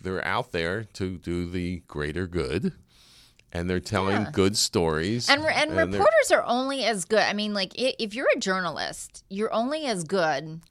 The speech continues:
Speaker 2: in the business as your last story. So reporters do not ever try to make up things. They never try to be inaccurate, because,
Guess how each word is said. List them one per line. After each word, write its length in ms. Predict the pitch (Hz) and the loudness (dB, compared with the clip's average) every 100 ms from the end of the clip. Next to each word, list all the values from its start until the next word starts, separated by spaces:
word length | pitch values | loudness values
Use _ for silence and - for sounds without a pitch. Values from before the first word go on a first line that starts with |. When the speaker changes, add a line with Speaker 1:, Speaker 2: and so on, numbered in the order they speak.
| _ _ _ - | _ _ _ -8
Speaker 2:
in 100 | 190 | -4
the 60 | 180 | -2
business 440 | 196 160 143 - | -2 -4 -8 -6
as 180 | - 175 | -2 0
your 100 | 180 | 2
last 240 | 165 160 | 2 2
story. 420 | - 165 - - - - - - | 0 -4 -4 -10 -18 -20 -20 -2
So 140 | 247 | 6
reporters 560 | 240 226 311 330 349 - | 6 6 2 0 -2 -2
do 160 | 220 | -2
not 240 | 208 190 - | 2 2 6
ever 300 | 196 190 214 | 4 4 -2
try 460 | - 180 165 180 | 0 4 4 4
to 260 | 190 - 185 | 0 -2 -2
make 340 | 175 170 170 - | -2 -4 -4 2
up 200 | 165 - | 2 2
things. 440 | - 214 208 233 | 0 0 0 0
They 160 | 190 170 | 2 2
never 320 | 170 175 180 | 2 0 0
try 380 | 175 170 160 165 | -2 0 2 2
to 180 | 170 165 | -2 -8
be 140 | 143 | -8
inaccurate, 800 | 165 156 131 156 156 175 196 220 | -8 -6 -4 -4 -6 -6 -4 -2
because, 420 | 196 196 202 180 | -4 0 0 0